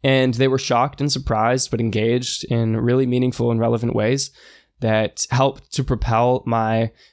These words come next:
journey forward in thinking through big problems and big opportunities. It wasn't really until flying from Calgary, Alberta, back to Victoria that the conviction really started to settle in.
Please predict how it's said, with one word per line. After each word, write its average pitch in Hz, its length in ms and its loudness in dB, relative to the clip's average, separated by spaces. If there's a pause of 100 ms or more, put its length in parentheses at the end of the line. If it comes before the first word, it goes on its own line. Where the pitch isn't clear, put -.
journey 127 300 0
forward 123 540 0
in 117 520 0
thinking 123 420 -2
through 131 320 -2
big 113 380 -4
problems 127 760 -2
and 113 160 0
big 113 140 0
opportunities. 110 760 -2 (1200)
It - 60 -2
wasn't 170 300 2
really 160 220 2
until 131 500 2
flying 143 640 0
from 127 200 -2
Calgary, 135 400 0
Alberta, 120 420 0
back 117 340 -2
to 123 100 -4
Victoria 113 640 -2
that 107 500 -4
the - 80 -4
conviction 113 420 -2
really 113 220 -2
started 113 380 -2
to - 80 -4
settle 104 320 -2
in. 139 160 -4